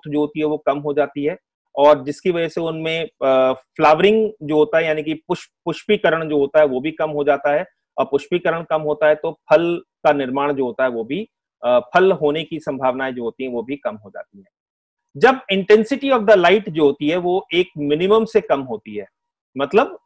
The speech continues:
एक न-, औसतन मात्रा से कम होती है, तो plants जो होते हैं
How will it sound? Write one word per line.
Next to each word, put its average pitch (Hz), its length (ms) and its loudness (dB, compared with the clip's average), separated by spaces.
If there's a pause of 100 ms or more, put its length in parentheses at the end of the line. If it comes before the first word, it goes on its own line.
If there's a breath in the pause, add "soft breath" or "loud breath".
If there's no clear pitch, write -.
एक 196 260 4
न-, 151 280 -4 (140)
औसतन 202 460 2
मात्रा 147 320 0
से 151 140 -8
कम 131 180 -2
होती 117 300 -10
है, 165 140 0 (420)
तो 175 80 0
plants 175 560 0
जो 139 100 0
होते 117 240 -6
हैं 170 360 -4